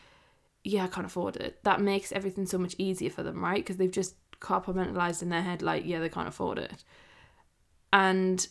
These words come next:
sometimes, as I mentioned, that's true. People can't afford it. But there's also a whole crowd of people who can afford it, but they don't want to afford it, and that's fine. We shouldn't be pushing things onto people and convincing people to buy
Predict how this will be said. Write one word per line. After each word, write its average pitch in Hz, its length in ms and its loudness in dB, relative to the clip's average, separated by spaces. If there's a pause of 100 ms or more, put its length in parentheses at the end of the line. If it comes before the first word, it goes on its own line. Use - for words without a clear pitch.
sometimes, 208 640 -2
as 196 100 -4
I - 20 0
mentioned, 196 540 0
that's 202 240 -6
true. - 380 -2 (180)
People 220 260 0
can't 277 220 -2
afford 254 320 0
it. - 220 -14 (100)
But 208 120 0
there's 202 180 6
also 220 340 6
a 185 60 4
whole 196 180 4
crowd 190 320 2
of 185 80 -6
people 185 420 -2
who 180 360 0
can 214 240 4
afford 151 340 -2
it, 185 260 -2 (400)
but 202 120 2
they 190 80 10
don't 185 220 6
want 190 200 4
to 180 200 -2
afford - 340 -6
it, - 100 -2
and 202 160 2
that's 208 180 -4
fine. - 400 -2
We 214 140 0
shouldn't 226 340 4
be 220 140 2
pushing 202 600 -2 (100)
things 185 260 2
onto 185 220 0
people 185 320 -4
and 190 120 -2
convincing 185 500 0
people 190 320 -6
to - 100 -4
buy 180 500 2